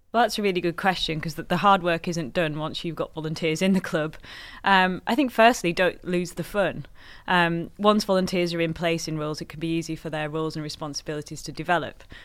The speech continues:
especially for those really important superstar volunteers that take on lots of different roles in the club. It's really important to kind of ensure that they still find their role fun. You know, people are choosing to give their time to volunteer with the club, so you need to make it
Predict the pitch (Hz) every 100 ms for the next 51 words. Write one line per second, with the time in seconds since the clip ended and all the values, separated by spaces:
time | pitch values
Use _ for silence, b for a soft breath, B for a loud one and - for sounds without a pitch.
0 | - - 190 202 175 175 165 160 156 -
1 | 156 160 170 160 160 160 160 - - -
2 | 165 - 165 - 165 - 196 185 165 -
3 | 147 139 147 151 - 151 147 - 165 151
4 | 160 151 160 - - 160 160 143 156 147
5 | 156 160 170 190 - B B B B B
6 | B 175 196 185 180 175 180 147 175 -
7 | 175 175 170 170 185 175 151 160 160 180
8 | 175 175 175 175 170 165 170 - 190 202
9 | 226 - _ B B B 180 175 202 185
10 | 180 170 196 190 196 196 185 180 180 180
11 | 196 190 202 202 190 196 190 202 196 196
12 | 196 214 233 226 - 180 180 196 - 180
13 | 170 - 175 -